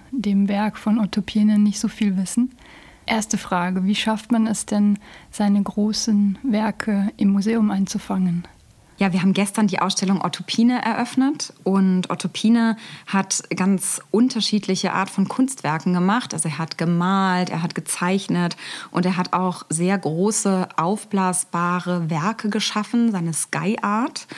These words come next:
Speaker 2: Das waren Events, bei denen viele, zum Teil viele hundert Menschen mit involviert waren und hat die in den Himmel aufsteigen lassen.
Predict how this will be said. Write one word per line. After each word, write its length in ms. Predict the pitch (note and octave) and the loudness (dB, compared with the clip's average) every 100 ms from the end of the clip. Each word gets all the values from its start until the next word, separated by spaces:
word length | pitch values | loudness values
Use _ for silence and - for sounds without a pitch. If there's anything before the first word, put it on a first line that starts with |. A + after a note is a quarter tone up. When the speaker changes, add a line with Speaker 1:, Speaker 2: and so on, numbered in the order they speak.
| - - - - | -14 -14 -16 -8
Speaker 2:
Das 180 | D#3+ - | -6 -2
waren 340 | E3+ F3 F3 - | 0 2 0 0
Events, 540 | F3 D#3+ E3+ A3+ A3 | 0 2 2 2 2
bei 120 | - F3+ | -2 -2
denen 320 | E3+ F3 E3+ | 0 0 0
viele, 460 | - A3+ A#3 G3 | 0 2 4 2
zum 160 | - F3 | 0 -2
Teil 220 | - F3 | -2 -4
viele 320 | E3+ F#3 E3 | 0 0 2
hundert 260 | G3 A#3+ G3+ | 2 2 2
Menschen 540 | E3+ A#3+ C#4 A#3+ B3 | 2 2 2 2 4
mit 140 | A3+ G#3 | 2 2
involviert 640 | A3 A3+ A3 G#3 A#3+ - | 2 2 2 2 0 0
waren 300 | A#3 B3+ C4+ | -2 2 2
und 120 | G#3 | 0
hat 140 | F3 - | -2 -2
die 60 | E3+ | -2
in 40 | |
den 120 | E3+ | 0
Himmel 280 | E3 A3 C4+ | 4 4 4
aufsteigen 580 | - A3 - G3 G3 G3+ | 2 -2 -2 -2 2 2
lassen. 460 | G3 G3 B3 E4+ | 2 0 0 0